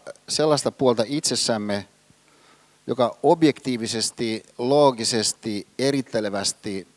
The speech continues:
luokittelevasti ulkoa päin katsoo jotain. Ja, ja, ää, mitenkään väheksymättä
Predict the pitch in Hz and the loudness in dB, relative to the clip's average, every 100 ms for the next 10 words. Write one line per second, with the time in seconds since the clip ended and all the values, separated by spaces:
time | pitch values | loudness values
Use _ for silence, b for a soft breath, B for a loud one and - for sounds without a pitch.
0 | - 120 139 123 - 107 98 92 - 101 | -10 -2 0 0 -4 -4 -4 -8 -8 -10
1 | 92 _ b b b b b - 160 165 | -12 _ b b b b b -2 2 2
2 | - 117 107 135 123 101 123 127 - 95 | 0 -4 0 2 2 0 0 0 -2 -4
3 | 92 95 - 69 60 - - _ _ _ | -4 -6 -8 -12 -12 -16 -20 _ _ _
4 | _ _ _ _ _ _ _ _ b b | _ _ _ _ _ _ _ _ b b
5 | b b b - 110 110 - 120 117 107 | b b b -8 -4 -4 -2 0 2 0
6 | - 120 113 110 104 - - - - - | -4 -10 -6 -4 -6 -8 -18 -18 -18 -20
7 | - _ _ _ _ _ _ - 151 180 | -20 _ _ _ _ _ _ -10 -2 2
8 | 147 139 165 151 - 110 101 - 104 | 4 4 4 0 -2 -4 -8 -6 -8